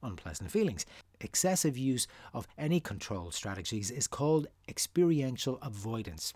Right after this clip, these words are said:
and it leads to depression, anxiety, and addiction. So in a nutshell, the happiness trap is this. To find happiness, we try to avoid or rid ourselves of bad feelings.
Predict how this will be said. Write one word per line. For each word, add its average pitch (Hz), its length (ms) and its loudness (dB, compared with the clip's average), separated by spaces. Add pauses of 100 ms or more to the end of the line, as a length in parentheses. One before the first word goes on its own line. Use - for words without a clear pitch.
(140)
and 139 400 -4
it 123 180 -8
leads 117 320 -4
to 110 340 -2
depression, 143 640 -2
anxiety, 104 600 -4 (340)
and 85 120 -4
addiction. 98 480 -6 (540)
So 175 200 6
in 233 160 6
a 226 60 10
nutshell, 180 760 2 (300)
the 110 100 -2
happiness 165 600 0
trap - 280 -2
is 107 140 -2
this. 92 320 -2 (480)
To - 60 -12
find 214 440 0
happiness, 104 760 -4 (280)
we 101 140 -6
try 156 300 2
to 139 240 2
avoid 110 560 -2
or 131 260 4
rid 139 220 4
ourselves 110 500 -2
of 85 100 -8
bad 82 220 -8
feelings. 123 480 0